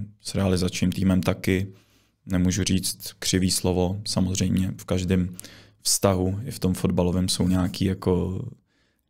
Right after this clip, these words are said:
up and downs. <laughs> Ale primárně jsem se rozhodl z toho důvodu, že jsem se chtěl tím fotbalem bavit a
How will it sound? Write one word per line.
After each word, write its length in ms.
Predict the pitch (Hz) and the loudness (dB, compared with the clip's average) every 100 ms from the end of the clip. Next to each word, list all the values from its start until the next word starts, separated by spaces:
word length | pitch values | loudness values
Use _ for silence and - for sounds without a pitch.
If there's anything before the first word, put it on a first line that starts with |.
| _ _ - | _ _ -8
up 100 | - | 0
and 120 | 95 92 | 2 4
downs. 520 | 90 90 101 - - - _ _ 95 | 2 2 0 -4 -6 -16 _ _ -10
<laughs> 400 | 98 - 113 - | -10 -8 -8 2
Ale 1000 | 98 98 101 98 98 98 98 98 95 92 90 - - - _ _ _ _ _ _ - | 4 6 6 6 6 6 6 6 4 2 -2 -4 -8 -14 _ _ _ _ _ _ 4
primárně 420 | 110 110 110 110 | 6 8 6 4
jsem 160 | 107 104 | 4 4
se 140 | 107 | 6
rozhodl 260 | 101 101 - | 4 2 0
z 60 | |
toho 160 | 95 92 | 2 4
důvodu, 280 | 90 92 92 | 4 4 2
že 140 | 90 | 2
jsem 520 | - 95 92 92 90 - - | 2 4 4 2 0 -2 -6
se 180 | - - | -2 0
chtěl 280 | 95 92 92 | 0 0 0
tím 200 | 95 95 | 2 2
fotbalem 420 | 95 90 95 95 | 2 2 4 4
bavit 460 | 92 90 92 92 - - | 2 0 -2 -2 -6 -4
a 560 | 95 92 90 90 101 | 0 2 2 0 -4